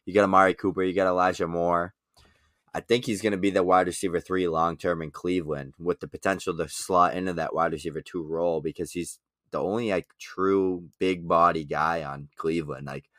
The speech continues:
you have Njoku, who's their tight end, but Tillman's a good player, and he, he, him being injured last year, we didn't really get to see what he could do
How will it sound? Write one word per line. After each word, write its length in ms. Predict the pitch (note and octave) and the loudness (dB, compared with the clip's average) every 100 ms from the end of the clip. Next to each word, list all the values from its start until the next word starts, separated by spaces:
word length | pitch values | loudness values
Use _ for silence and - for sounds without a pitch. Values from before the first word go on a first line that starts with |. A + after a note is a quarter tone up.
| _ _ _ _ | _ _ _ _
you 120 | F2+ | 0
have 80 | F2 | 0
Njoku, 600 | F2 D2+ F2+ F#2 - E2+ | -2 0 4 4 2 -4
who's 200 | E2 D2+ | -4 -4
their 140 | E2+ | -4
tight 260 | D2 E2+ E2 | -2 0 0
end, 220 | F#2 F2 | 0 0
but 200 | E2 D2+ _ _ _ _ | -2 -4 _ _ _ _
Tillman's 360 | - G2+ B2 A#2+ | 0 2 2 2
a 60 | F#2+ | 2
good 220 | G2+ F2 | 2 2
player, 420 | - F2+ F#2+ F2+ | 2 4 6 4
and 120 | E2+ - | 2 -4
he, 160 | F#2 - | -8 -8
he, 120 | - - | -18 -16
him 300 | - A2+ B2 | -4 0 4
being 200 | B2+ A2+ | 4 4
injured 320 | A2 G#2+ F#2 | 2 0 2
last 420 | F#2+ F#2+ F#2 - | 2 2 0 -2
year, 320 | G2 F#2 D#2+ - _ _ - | 0 2 0 -8 _ _ -2
we 80 | G2+ | 2
didn't 180 | A#2+ | 2
really 240 | A2 A2+ A2 | 6 6 6
get 140 | G#2 | 2
to 100 | G2 | 0
see 320 | - - G#2+ | -4 -4 -2
what 180 | G2+ F2 | 0 0
he 140 | E2+ E2 | -2 -4
could 240 | E2+ D2 | -4 -2
do 380 | E2+ E2+ D#2 | 0 2 0